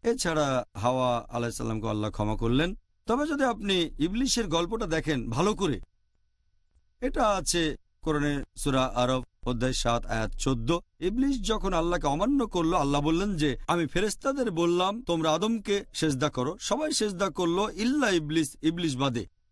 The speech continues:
এটা আছে সূরা বাকারা অধ্যায় দুই, সূরা আরব অধ্যায় সাত।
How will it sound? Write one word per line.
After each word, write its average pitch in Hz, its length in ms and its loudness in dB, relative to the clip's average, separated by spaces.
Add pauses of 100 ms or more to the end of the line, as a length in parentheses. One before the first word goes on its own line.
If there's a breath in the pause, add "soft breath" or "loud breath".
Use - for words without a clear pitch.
(180)
এটা 262 240 0
আছে 262 220 0
সূরা 175 280 0
বাকারা 147 340 0
অধ্যায় 139 280 2
দুই, 135 260 2
সূরা 127 320 2
আরব 127 260 0
অধ্যায় 123 320 0
সাত। 131 400 2